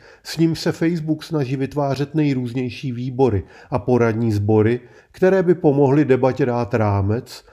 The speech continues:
a dokonce sám volá po regulaci. Ne nadarmo Evropská unie minulý měsíc představila dva zákony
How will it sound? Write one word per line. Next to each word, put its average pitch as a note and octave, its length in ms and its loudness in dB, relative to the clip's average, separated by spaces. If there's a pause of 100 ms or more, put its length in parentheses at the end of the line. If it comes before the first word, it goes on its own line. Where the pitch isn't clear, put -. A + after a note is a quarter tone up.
(160)
a F#3 60 2
dokonce E3+ 460 0
sám E3+ 400 0
volá G#2 320 2
po G#2 200 0
regulaci. G2 720 -2 (680)
Ne A#2 180 2
nadarmo A#2+ 440 0
Evropská A2+ 560 -2
unie B2+ 260 0
minulý C3 380 0
měsíc C3 420 -4
představila C#3+ 560 -2
dva A#2 220 2
zákony A2+ 680 0